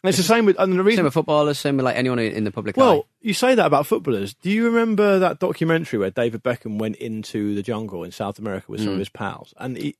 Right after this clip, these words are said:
Speaker 1: he
Speaker 2: And he basically said, like, he, he found it very hard to
Speaker 1: he
Speaker 2: make
Speaker 1: can't,
Speaker 2: friends.
Speaker 1: he can't make any friends
Speaker 2: Mm.
Speaker 1: 'cause he said he doesn't know what their agenda is.
Speaker 2: Yeah.
Speaker 1: So he can't meet anyone new, really, unless they're someone who has been vouched for by someone else.
Speaker 2: Or
Speaker 1: Or
Speaker 2: who they're also famous.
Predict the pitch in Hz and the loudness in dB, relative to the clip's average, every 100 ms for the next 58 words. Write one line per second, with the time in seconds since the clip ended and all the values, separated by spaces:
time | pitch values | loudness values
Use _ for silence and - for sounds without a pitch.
0 | - 131 120 131 110 110 98 82 92 101 | -6 -2 0 0 -2 -2 -2 -4 -6 -8
1 | - 107 85 98 95 92 92 _ - 151 | -6 -6 -6 -6 -8 -10 -14 _ -6 0
2 | 220 170 147 101 190 196 202 180 180 175 | 0 0 -2 -4 -2 0 0 2 2 0
3 | 196 - - 147 120 165 165 156 156 156 | -4 -8 -4 -2 0 0 2 0 0 0
4 | 156 147 139 135 151 143 - _ _ _ | 2 4 2 2 2 2 -10 _ _ _
5 | _ - 139 139 135 175 156 87 58 - | _ 2 4 4 4 2 2 -2 -6 -10
6 | - 113 101 - - 156 151 156 196 185 | -8 -4 -4 -4 0 2 2 2 4 4
7 | 165 175 151 151 143 139 135 156 127 80 | 4 2 4 4 4 4 4 4 2 0
8 | - _ - 127 123 87 98 131 143 - | -12 _ -8 -2 -2 -2 -2 0 0 0
9 | 139 127 127 123 151 139 127 120 127 117 | 0 2 2 2 2 2 2 2 2 2
10 | 113 131 123 143 143 143 - 139 120 120 | 0 -4 0 2 2 -2 0 2 2 0
11 | 135 120 123 90 98 _ - 123 127 117 | 0 0 -2 -4 -8 _ 0 4 6 4
12 | 120 117 113 110 104 117 131 90 - | 2 2 2 0 -2 -4 -4 -4 -12